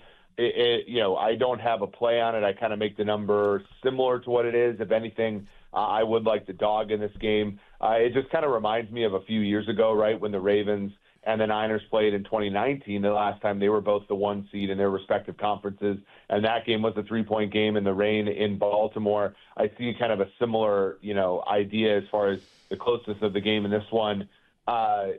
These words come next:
but, yeah, I mean, it, it's interesting. It's gonna have a lot of people watching, right? Like, the Detroit Lions and, you know, Philadelphia Eagles and, you know, Dallas Cowboys are gonna want the Ravens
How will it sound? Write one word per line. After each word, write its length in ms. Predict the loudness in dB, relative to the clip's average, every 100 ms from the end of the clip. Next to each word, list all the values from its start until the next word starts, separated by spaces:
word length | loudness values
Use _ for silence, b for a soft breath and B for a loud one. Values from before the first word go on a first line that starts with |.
| -10 -20 _ -10 -2
but, 260 | 0 0
yeah, 160 | 0 0
I 100 | 0
mean, 120 | -2
it, 160 | -4 -2
it's 180 | -4 -2
interesting. 420 | -4 -4 -2 -2
It's 140 | -2
gonna 200 | 0 0
have 180 | 2 0
a 60 | 0
lot 440 | 0 0 2 0
of 80 | -2
people 280 | -6 -2 0
watching, 400 | 0 -2 -6 -2
right? 240 | 2 2
Like, 160 | 0 -2
the 80 |
Detroit 360 | -8 -2 0 2
Lions 580 | 0 0 0 -2 -4 -8
and, 180 | -10 -12 b b _ 0
you 80 |
know, 120 | 0 2
Philadelphia 420 | 2 4 2 -2
Eagles 440 | -6 0 0 0 -4 -8
and, 280 | -6 -6 -10 _
you 100 | -6
know, 140 | -2 0
Dallas 320 | 2 2 0
Cowboys 360 | 0 0 -2 -4
are 40 |
gonna 140 | -2 0
want 220 | 0 -2
the 80 | 0
Ravens 340 | 0 0 -4